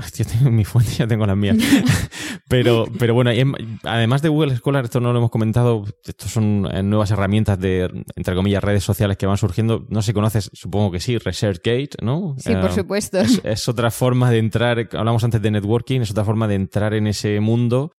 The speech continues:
Speaker 1: Es una red social, entre comillas, de gente que estamos en el mundo académico, donde uno puede, eh, consultar las, eh, nuevas contribuciones de compañeros en un campo y luego pedir, eh, esos artículos. Algo que antes hacíamos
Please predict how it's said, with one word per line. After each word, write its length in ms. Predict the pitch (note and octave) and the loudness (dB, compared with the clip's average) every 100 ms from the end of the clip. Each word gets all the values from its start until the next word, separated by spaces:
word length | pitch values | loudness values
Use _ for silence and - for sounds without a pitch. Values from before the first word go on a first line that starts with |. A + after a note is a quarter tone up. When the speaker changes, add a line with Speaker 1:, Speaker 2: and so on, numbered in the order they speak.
| _ | _
Speaker 1:
Es 120 | - A#2+ | -4 -2
una 160 | G#2+ | -2
red 160 | G2+ G#2+ | -2 -6
social, 480 | - G2 - G#2+ G2+ | -6 -4 -2 -2 -2
entre 180 | G#2 F2+ | -2 -2
comillas, 480 | G2 G#2+ G2+ F#2 | -2 0 -2 -4
de 300 | F2+ F#2+ F#2 F2+ | -4 -2 -4 -2
gente 220 | A2 G2 | -2 -2
que 60 | |
estamos 400 | F#2+ - G#2 G#2 | -6 -6 -4 -2
en 60 | G2+ | -2
el 60 | F#2+ | 0
mundo 160 | G2+ | 0
académico, 520 | G2+ G#2 A2 G#2+ B2 | -2 -2 -2 -2 0
donde 220 | A#2+ G2+ G#2+ | 0 0 0
uno 140 | G#2 | 0
puede, 380 | G2 A2 F#2+ F2 _ - - | -2 -2 -2 -6 _ -16 -10
eh, 200 | G#1 C#2 | -6 -6
consultar 560 | - G#2 G2+ F#2 G#2+ A2 | -2 0 2 2 2 0
las, 520 | G2 F#2+ F2 - - F#2+ | 2 0 0 -4 -6 -2
eh, 260 | F#2 F2+ F2+ | 0 0 0
nuevas 240 | G#2 G#2+ | 0 2
contribuciones 720 | B2+ G#2 G2+ - A#2 G#2 F2+ | 2 2 2 2 2 2 0
de 300 | - F2 F2+ | 0 -2 0
compañeros 500 | F#2+ F#2 F#2+ G#2 G#2 | -2 0 2 2 2
en 220 | G#2 G2+ G#2 | 2 2 0
un 100 | G#2 | 0
campo 340 | A#2 A2+ C#3 | 0 2 2
y 40 | G#2 | 2
luego 320 | G2 G2+ F#2+ | 2 0 0
pedir, 480 | G2+ G2 G#2+ G#2+ - | 0 2 0 0 -4
eh, 320 | F#2 F2+ E2+ F2 F2 | -4 -2 -4 -4 -6
esos 240 | E2 G#2 G2+ | -4 0 0
artículos. 640 | F#2 A2+ F#2 E2 E2 E2 - | 0 -2 -2 -2 -4 -8 -8
Algo 240 | G2+ G#2+ F#2+ | -2 -2 0
que 80 | A2 | 0
antes 180 | A2 | 0
hacíamos 460 | G2+ A#2+ G#2+ G#2 | 0 2 2 2